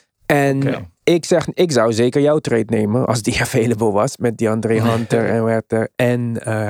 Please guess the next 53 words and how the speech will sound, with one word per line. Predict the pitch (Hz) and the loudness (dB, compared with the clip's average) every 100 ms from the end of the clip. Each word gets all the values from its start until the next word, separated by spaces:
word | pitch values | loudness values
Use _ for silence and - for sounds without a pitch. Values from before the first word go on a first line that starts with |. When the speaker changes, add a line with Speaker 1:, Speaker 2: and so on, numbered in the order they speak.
| 107 | -2
Speaker 1:
Collins. | 120 107 113 127 - _ _ _ _ | -2 0 -2 -4 -8 _ _ _ _
Maar | - 92 | 0 2
ik | 123 | 2
denk | 123 | 2
niet | 135 135 | 2 2
dat | 120 110 | 2 2
die | 120 | 0
trade | - 117 113 | 2 0 0
er | 110 127 | -2 0
is. | 127 - - _ _ _ _ _ _ _ _ _ _ | 0 -2 -14 _ _ _ _ _ _ _ _ _ _
En | - 127 120 120 117 | -2 2 2 0 0
Speaker 2:
En | 123 | 0
je | |
zou, | 117 143 135 | 2 4 4
als | 135 123 | 2 2
Knicks | 143 156 - | 2 0 2
zijnde, | 147 143 | 2 4
zou | 135 135 | 4 4
je | |
niemand | 143 139 131 - - | 2 2 0 -4 -6
anders | 127 117 104 - | 0 2 2 0
willen | 104 107 | 0 0
opgeven? | 101 - 92 - | 0 -4 -4 -2
Een | 113 | 0
Ba-, | 135 | 2
ik | 151 143 123 | 0 -2 2
zou | 170 | 4
Speaker 1:
Kijk, | 175 | 4
Speaker 2:
als | 170 190 | 4 4
Speaker 1:
ik | |
denk | 143 | 4
Speaker 2:
Wizard | 180 226 | 4 2
Speaker 1:
dat | - 196 | 2 2
Speaker 2:
zijnde | 175 190 | 4 4
toch | 147 | 4
Speaker 1:
Barrett, | 175 165 131 | 2 0 0
Speaker 2:
een, | |
een | 131 | 0
Speaker 1:
als, | - 139 135 | 2 0 2
als, | 143 147 | 2 2
ik | 151 | 2
Speaker 2:
Ja. | 156 | 2
Speaker 1:
denk | 156 | 4
als | 143 147 | 2 2
ik | |
de | 131 127 | 2 2
Wizards | 131 127 107 | 2 2 2
was, | 107 - | 0 -2
vraag | - 120 110 | -2 0 0
ik | - | 0
om | 120 107 | -2 2
Barrett. | 107 117 87 101 - _ _ _ _ _ | 2 2 0 -4 -10 _ _ _ _ _
Speaker 2:
Ja. | - 104 | -2 -2